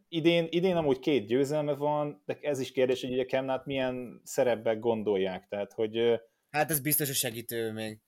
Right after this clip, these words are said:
Speaker 1: Hát ugye húszban, húszban
Speaker 2: Kilométer kell.
Speaker 1: Kilométer kell. Tehát Kem-, Kemnát amúgy például biztos vagyok benne, hogy a jövőben simán föl lehet építeni.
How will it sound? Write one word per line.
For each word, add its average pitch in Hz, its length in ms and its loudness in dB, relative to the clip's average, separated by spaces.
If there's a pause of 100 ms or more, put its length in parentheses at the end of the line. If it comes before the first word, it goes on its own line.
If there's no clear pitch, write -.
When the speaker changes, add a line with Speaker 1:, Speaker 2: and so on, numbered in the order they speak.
(180)
Speaker 1:
Hát 135 140 -2
ugye 156 160 6
húszban, 180 380 4
húszban 180 240 4
Speaker 2:
Kilométer 139 580 4
kell. 110 320 -4 (240)
Speaker 1:
Kilométer 127 540 2
kell. 110 180 -2
Tehát - 160 -6
Kem-, 156 260 2
Kemnát 160 360 2
amúgy 151 180 0
például 135 680 2
biztos 135 320 -8
vagyok 120 160 -2
benne, 117 140 -2
hogy 113 100 0
a 107 40 2
jövőben 120 340 2
simán 110 300 -2
föl 104 160 -2
lehet 98 180 0
építeni. 123 440 0